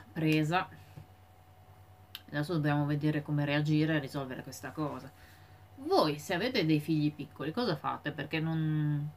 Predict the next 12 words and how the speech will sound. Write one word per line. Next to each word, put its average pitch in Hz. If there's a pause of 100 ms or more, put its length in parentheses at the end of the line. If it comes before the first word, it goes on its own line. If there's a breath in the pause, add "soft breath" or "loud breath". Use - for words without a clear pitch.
potete 147
lasciarli 139
in 143
queste -
scuole 143
dove 131
non, 135 (400)
non 147
gli 151
insegnano 147
l'inglese, 139
no? 160